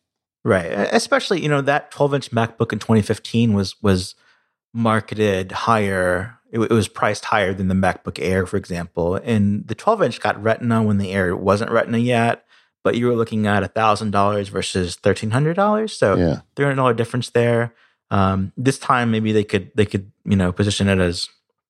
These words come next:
Speaker 1: you know, make, make it a thousand dollars, keep the MacBook Air at twelve hundred or so, and, and play around with that. Um, but, but,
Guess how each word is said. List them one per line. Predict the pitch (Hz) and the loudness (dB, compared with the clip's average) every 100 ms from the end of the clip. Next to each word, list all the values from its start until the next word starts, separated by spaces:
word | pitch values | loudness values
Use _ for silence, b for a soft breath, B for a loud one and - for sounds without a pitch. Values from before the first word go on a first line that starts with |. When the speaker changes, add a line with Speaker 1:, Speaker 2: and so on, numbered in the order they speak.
| _ _ _ _ _ | _ _ _ _ _
Speaker 1:
you | - | -4
know, | 92 | -2
make, | 90 110 107 | 0 -2 0
make | 117 113 | 0 0
it | |
a | 104 | 0
thousand | 110 101 104 | 2 0 0
dollars, | 101 95 95 90 | 0 0 -2 -4
keep | - | -6
the | - | 0
MacBook | 107 95 - 104 | 0 0 -4 0
Air | 92 90 | 2 2
at | 90 - | 0 0
twelve | 95 90 | -2 0
hundred | 92 92 92 | 0 0 -2
or | |
so, | 92 92 87 85 | -2 -2 0 -2
and, | 85 98 B B B - | -4 -8 B B B -16
and | |
play | 104 107 | -4 0
around | 95 92 | 0 0
with | 87 | -2
that. | 87 98 90 82 - b b _ | -2 0 0 -4 -12 b b _
Um, | 90 82 82 87 - | -2 -2 -2 -6 -2
but, | 107 101 - | 0 0 0
but, | 107 110 | -2 -2